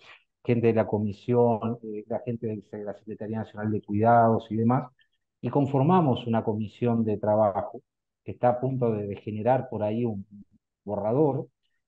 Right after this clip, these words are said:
con algunas sugerencias que permitan mejorar la ley. Eh, complemento ahí lo que, lo que venía conversando Enrique en cuanto al tema de,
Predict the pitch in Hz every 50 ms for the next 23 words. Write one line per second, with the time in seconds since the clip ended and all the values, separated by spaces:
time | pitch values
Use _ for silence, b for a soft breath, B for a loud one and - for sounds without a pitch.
0 | _ _ - 135 135 135 139 139 180 196 180 - - - - - 135 131 151 160
1 | 165 156 - 170 156 - - 131 - 127 113 - 117 117 123 139 139 - 143 143
2 | 147 127 120 113 - - 120 131 170 165 143 120 104 101 101 104 101 101 98 -
3 | _ _ _ - 110 113 113 113 113 113 113 - 135 127 127 131 135 147 175 165
4 | 175 156 147 151 156 151 135 139 127 117 120 120 - 117 110 113 110 123 131 131
5 | 127 117 110 101 - 113 107 104 98 - _ - 127 127 123 117 113 - - 120
6 | 120 117 - 123 113 - 110 107 110 - 98 95 _ 117 113 113 117 110 101 98
7 | 98 95